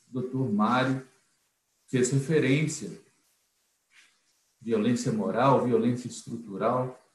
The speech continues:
e outras formas de exclusão que perpassam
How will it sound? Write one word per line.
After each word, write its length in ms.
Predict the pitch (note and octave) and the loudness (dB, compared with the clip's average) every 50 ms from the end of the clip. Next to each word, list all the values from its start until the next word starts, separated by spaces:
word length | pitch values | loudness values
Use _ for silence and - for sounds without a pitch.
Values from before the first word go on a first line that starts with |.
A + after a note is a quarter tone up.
| _ _ _ _ _ _ - | _ _ _ _ _ _ -4
e 80 | B2 | 0
outras 360 | C3+ C3+ C3+ - C3+ C3 - - | 0 0 2 0 0 -2 -2 -2
formas 400 | - C3+ C3+ C3+ C3+ C3 A#2 A#2 | 2 2 4 4 4 4 2 0
de 60 | B2+ | -4
exclusão 720 | B2+ - - - B2+ A2+ G2+ F#2+ - A2+ A#2+ B2+ C3 C3 | -6 -6 -4 -4 -2 -2 -2 -2 0 0 0 0 0 -2
que 120 | - C#3 C3+ | -4 -6 -6
perpassam 920 | - C#3 C3+ C#3 - - - A#2+ A#2+ B2 C3 C3+ - - - C3+ C3+ C3+ | -4 -2 -4 -4 -4 -4 -2 2 2 4 4 2 0 -2 -4 -4 -4 -6